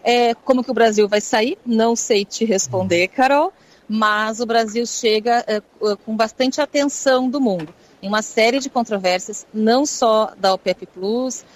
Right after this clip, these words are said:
mas de como ouvir os povos originários, como trazer a sociedade civil pra dentro desse, é, pra dentro dessa conversa, né?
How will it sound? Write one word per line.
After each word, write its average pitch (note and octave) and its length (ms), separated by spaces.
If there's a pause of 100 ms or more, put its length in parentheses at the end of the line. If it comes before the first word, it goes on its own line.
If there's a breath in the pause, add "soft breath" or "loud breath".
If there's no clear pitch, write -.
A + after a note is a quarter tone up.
(200 loud breath)
mas F#3+ 440
de G#3 80
como A#3 240
ouvir B3 520
os B3 120
povos G#3 260
originários, G3 720
como A#3 320 (260 soft breath)
trazer G#3+ 380
a C#4 60
sociedade A3 500
civil G#3 460
pra G#3 160
dentro G3 360
desse, F#3+ 640 (880)
é, F3+ 160
pra F#3+ 140
dentro G3+ 340
dessa F#3 460 (140)
conversa, F#3+ 800
né? F#3 280